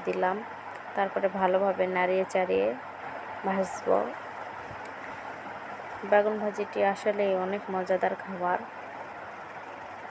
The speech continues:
তাই বেগুন ভাজিচ্ছি আজকে। এবার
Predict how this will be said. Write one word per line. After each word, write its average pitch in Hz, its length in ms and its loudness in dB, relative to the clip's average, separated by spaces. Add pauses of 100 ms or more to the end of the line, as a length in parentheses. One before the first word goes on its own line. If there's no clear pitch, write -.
(500)
তাই 196 200 10
বেগুন 185 320 2
ভাজিচ্ছি 185 460 0 (120)
আজকে। - 320 -4 (1200)
এবার 202 180 6